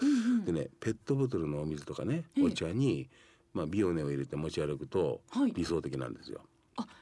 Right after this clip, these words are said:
Speaker 1: ちょっと入れてね。
Speaker 2: そう。
Speaker 1: はい。
Speaker 2: うん、たくさん入れたらいいな。<laughs> それでね、
Speaker 1: <laughs>
Speaker 2: それでね、紅茶にね、ビオネをね、十シーシー入れると、
Speaker 1: うん。
Speaker 2: とっても美味しくて、
Speaker 1: はい。
Speaker 2: 健康的な紅茶になります。
Speaker 1: ええ。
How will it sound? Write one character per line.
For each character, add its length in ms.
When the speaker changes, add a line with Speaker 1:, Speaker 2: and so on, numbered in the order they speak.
Speaker 1:
ち 100
ょ 60
っ 40
と 100
入 80
れ 100
て 140
ね。 140
Speaker 2:
そ 220
う。 40
Speaker 1:
は 320
い。 100
Speaker 2:
う 40
ん、 180
た 220
く 60
さ 80
ん 20
入 60
れ 40
た 100
ら 60
い 40
い 20
な。 160
<laughs> 80
そ 120
れ 60
で 140
ね、 180
Speaker 1:
<laughs> 240
Speaker 2:
そ 80
れ 60
で 80
ね、 120
紅 300
茶 160
に 160
ね、 260
ビ 200
オ 120
ネ 140
を 140
ね、 320
十 140
シ 180
ー 40
シ 180
ー 20
入 80
れ 100
る 120
と、 360
Speaker 1:
う 140
ん。 100
Speaker 2:
と 140
っ 40
て 80
も 180
美 100
味 60
し 120
く 100
て、 340
Speaker 1:
は 180
い。 60
Speaker 2:
健 180
康 140
的 100
な 120
紅 160
茶 120
に 80
な 60
り 80
ま 120
す。 160
Speaker 1:
え 680
え。 80